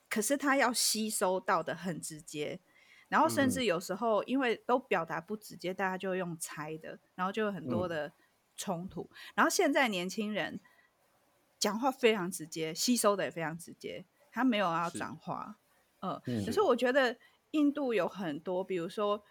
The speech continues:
Speaker 1: 我在看《孟买女帝》的时候，中间有一段就是女主角在二楼，男主角在一楼，两个人用比手画脚。然后我就看，我想说，哎，好有意思哦，好像比着比着，虽然我看，我不，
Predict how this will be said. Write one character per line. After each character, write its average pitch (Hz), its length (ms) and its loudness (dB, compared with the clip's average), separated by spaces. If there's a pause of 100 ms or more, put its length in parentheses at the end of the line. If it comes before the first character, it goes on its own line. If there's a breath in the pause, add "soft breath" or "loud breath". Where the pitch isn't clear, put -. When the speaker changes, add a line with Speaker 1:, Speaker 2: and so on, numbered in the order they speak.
(180 soft breath)
Speaker 1:
我 180 160 -6 (120)
在 254 120 2
看 247 240 0
《孟 214 140 -2
买 170 160 -4
女 165 160 -10
帝》 190 240 -6
的 156 60 -4
时 180 100 -8
候， 175 80 -2
中 214 220 -2
间 226 100 -2
有 170 80 -4
一 175 120 -10
段 190 280 -4
就 190 80 -10
是 190 300 -4
女 165 160 -8
主 170 200 -6
角 170 280 -2
在 170 260 0 (240 soft breath)
二 196 180 2
楼， - 220 -4
男 175 160 -4
主 185 140 -4
角 156 120 -4
在 156 140 -6
一 180 140 -4
楼， 170 160 -8
两 160 180 -8
个 170 80 -10
人 180 140 -6
用 185 180 -6 (420)
比 196 140 -8
手 156 220 -2
画 160 260 -4
脚。 - 220 -16 (420 loud breath)
然 - 140 -10
后 302 140 6
我 220 60 4
就 269 140 0
看， 277 300 -2
我 220 80 -6
想 208 120 -8
说， 233 120 -4
哎， 320 200 -2
好 226 240 -2
有 202 160 0
意 226 200 -4
思 - 180 -6
哦， 131 180 -2 (220 loud breath)
好 202 100 -4
像 330 160 6 (140)
比 208 160 -4
着 208 100 0
比 180 200 -8
着， - 80 -4
虽 339 120 2
然 240 80 6
我 160 60 2 (120)
看， - 220 -4 (100)
我 190 100 -4
不， 226 180 -10